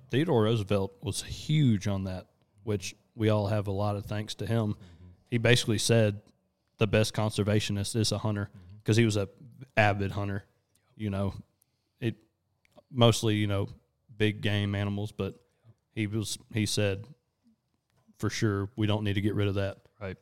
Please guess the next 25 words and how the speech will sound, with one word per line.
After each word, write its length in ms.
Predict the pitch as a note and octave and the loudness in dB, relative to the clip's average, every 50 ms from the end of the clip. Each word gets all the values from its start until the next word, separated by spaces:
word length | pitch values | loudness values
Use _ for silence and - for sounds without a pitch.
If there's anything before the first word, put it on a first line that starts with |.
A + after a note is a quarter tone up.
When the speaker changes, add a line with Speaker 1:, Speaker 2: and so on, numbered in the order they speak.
| _ _ _ - | _ _ _ -6
Speaker 2:
And 140 | G#2+ G2+ - | -4 -4 0
Teddy 220 | - B2+ D#3+ E3 | 0 2 2 4
Roosevelt, 340 | A2 G#2 C#3 C3+ A2+ G2+ F2+ | 2 2 2 2 0 0 0
he 80 | G#2 C3+ | 0 0
was 100 | B2 G#2+ | 0 0
also 280 | G#2 D3+ D#3+ - A2 | 0 -2 -2 -4 -4
a 40 | F2+ | -4
naturalist. 600 | F2 G2 C#3 D#3 - G#2+ F2+ F2 F2+ - - - - | -4 -4 -4 -6 -6 -8 -10 -10 -12 -14 -16 -18 -14
You 120 | - G2+ | -10 -8
know, 80 | G2+ G2 | -6 -6
he, 240 | G2 A2 A2+ G#2+ - _ _ _ _ _ _ _ _ _ | -4 -4 -4 -6 -8 _ _ _ _ _ _ _ _ _
in 100 | - G#2+ | -4 -2
his 140 | G#2 F#2 - | -2 -2 -2
childhood, 440 | - G#2+ A#2 C3 B2+ G#2+ G2+ G2+ G2 | 0 0 0 0 0 0 -2 -2 0
he 100 | G#2+ A2+ | 0 -2
was 120 | G#2 F2+ | -2 -2
very 180 | E2+ G#2+ A2 A2 | -2 -2 -2 -2
passionate 520 | - - G#2+ G#2+ A2 - - A#2 G#2+ G2+ | -2 -2 -2 -2 -2 -2 -4 -4 -4 -2
about 420 | G2 G2+ G2 F#2+ F#2+ - - B2+ G#2 | -2 0 0 -2 -2 -6 -10 -8 -2
going 160 | A2 A2+ A2 | 0 2 2
out, 160 | G#2+ A2 - | 2 0 -2
collecting 380 | - - A#2+ A2+ - - G#2+ F#2+ | -2 -2 -2 -2 0 -2 -4 -2
bird 240 | G2 G#2 A2+ G#2+ | -2 -2 -2 -2
specimens 560 | - - - A2+ A2 - - A2+ A2 A2 G#2 G2 | -4 -4 -2 -2 -2 0 0 0 0 0 0 0
and, 160 | F#2 F2 | -2 -4